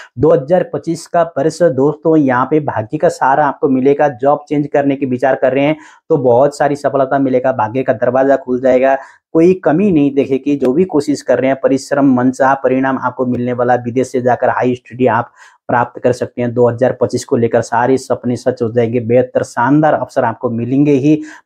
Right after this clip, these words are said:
बहुत सारे धन को प्राप्ति कर सकते हैं। आर्थिक क्षेत्र में बहुत मजबूत हो जाएंगे। कलात्मक, सांस्कृतिक गतिविधि से आपका झुकाव होगा।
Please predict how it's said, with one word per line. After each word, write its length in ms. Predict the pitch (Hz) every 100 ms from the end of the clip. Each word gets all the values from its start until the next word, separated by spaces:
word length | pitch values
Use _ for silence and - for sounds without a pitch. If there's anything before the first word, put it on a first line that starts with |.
| 131
बहुत 340 | 139 156 160
सारे 260 | 156 143 143
धन 280 | 120 123 131
को 120 | 151
प्राप्ति 400 | 127 117 120 147
कर 160 | 139
सकते 320 | 123 131 - 135
हैं। 80 |
आर्थिक 580 | 131 135 131 131 - 180
क्षेत्र 280 | - 147 139
में 140 | 139
बहुत 200 | 127 123 -
मजबूत 300 | 120 120 143
हो 100 | 123
जाएंगे। 260 | 117 123 123
कलात्मक, 520 | 131 120 123 135 139
सांस्कृतिक 540 | - - 151 - 143
गतिविधि 400 | 131 131 123 123
से 140 | 120 127
आपका 280 | 120 -
झुकाव 360 | 110 101 131 131
होगा। 240 | 131 143